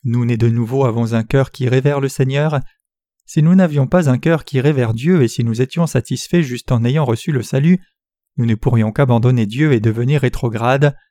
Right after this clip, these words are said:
Qui est Jésus ? Le Seigneur est notre roi, notre juge, notre sauveur, et le créateur de toutes choses. Nous devons clairement réaliser ce fait que Jésus est le roi du royaume de Dieu et que nous sommes son peuple.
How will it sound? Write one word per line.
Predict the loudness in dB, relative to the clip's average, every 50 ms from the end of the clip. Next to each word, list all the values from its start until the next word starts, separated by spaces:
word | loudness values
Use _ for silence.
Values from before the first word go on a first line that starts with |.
| _ _ _ _ _ _ _ _ _ _ _ _ _ _ -12
Qui | -6 -2 -2 0
est | 0 0
Jésus ? | 0 -2 -2 -2 0 2 0 0 0 _ _ _ _ _ _ _ _ _ _ _ _ _ _
Le | -6 -4 -4
Seigneur | -2 0 0 2 2 2 0 0
est | 0
notre | -2 -2 -4 -4 -4 -6
roi, | -4 -2 0 0 2 2 2 2
notre | 2 0 -2 -2 -2 -2
juge, | -2 0 0 0 0 0 0
notre | 0 0 0 -2 -4
sauveur, | -4 -2 -2 0 2 2 2 2 0 -2 -6 -10 -20 _ _ _ _ _ -2
et | 0 2
le | 2 0
créateur | 0 0 0 0 0 2 0 0 0
de | 0 -2
toutes | -2 -4 -6 -6
choses. | -4 -2 0 0 2 2 2 2 0 0 _ _ _ _ _ _ _ _ _ _ _ _ _ -4
Nous | -2 0
devons | 2 2 2 2 0 -2
clairement | 0 0 -2 0 0 0 0 0
réaliser | 0 0 0 0 0 -2 -4 -4 -2 -2 -2
ce | 0 -2 -4
fait | -4 -2 0 -2 0 0
que | 0 0 0
Jésus | 2 0 0 0 0 0 2 2
est | 2
le | 2 2
roi | 2 2 2 2
du | 2 0
royaume | 0 0 0 2 2 0 0
de | 0 -2
Dieu | -2 0 2 2 2 0 -2 _ _ _ _ _ -6
et | -4 -4
que | 0 0
nous | 0 0 0
sommes | 0 0 -2 -2 -2
son | -2 -4 -6 -4
peuple. | 0 2 0 2 2 2 0 0